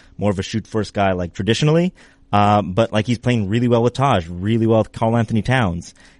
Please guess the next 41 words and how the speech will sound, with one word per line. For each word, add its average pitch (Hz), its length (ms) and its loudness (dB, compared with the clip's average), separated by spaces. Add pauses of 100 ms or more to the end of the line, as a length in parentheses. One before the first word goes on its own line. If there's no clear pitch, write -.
(100)
And, 107 360 2
like, 110 160 0
he's, 139 320 -2
like, 110 320 -2
bringing 127 340 -4
that 113 160 0
offense 107 320 -2
together 110 320 -2
in 147 60 -2
a 156 80 0
way 160 180 0
that, 113 420 0 (400)
uh, 104 300 4
we 110 120 0
kind 127 260 -2
of 110 80 -4
weren't 113 180 0
expecting 104 500 -2
him 101 360 -2
to - 100 -6
do. 85 320 -4 (300)
So, 135 320 0
so 147 160 -2
Teague's 185 260 0
been 156 180 -2
out, 117 280 0
but, 120 100 0
like, 107 240 2
while 123 220 2
he's 139 160 0
in 131 100 2
the 110 60 2
lineup, 98 380 2
like, 101 220 0
he 120 380 2
is 101 240 2
doing 104 260 0
a 98 120 0
lot 110 240 2
for 104 160 -2
them. 92 260 0